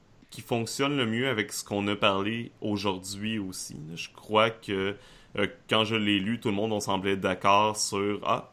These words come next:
oui, ils me semblent tous, euh, légitimes. » Ce serait voir s'il en existe d'autres aussi.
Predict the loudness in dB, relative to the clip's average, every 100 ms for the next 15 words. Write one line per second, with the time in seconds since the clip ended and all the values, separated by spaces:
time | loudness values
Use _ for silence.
0 | _ -6 -6 -6 -8 -2 -2 -2 -4 -4
1 | -2 -2 -2 -2 -4 -6 -6 -4 -4 -6
2 | -12 -16 -20 -20 -20 -20 -20 -20 _ _
3 | _ _ -18 -10 -6 0 0 2 4 4
4 | 4 0 0 -2 -4 -4 -6 -2 0 2
5 | -2 -8 -8 -8 -8 -10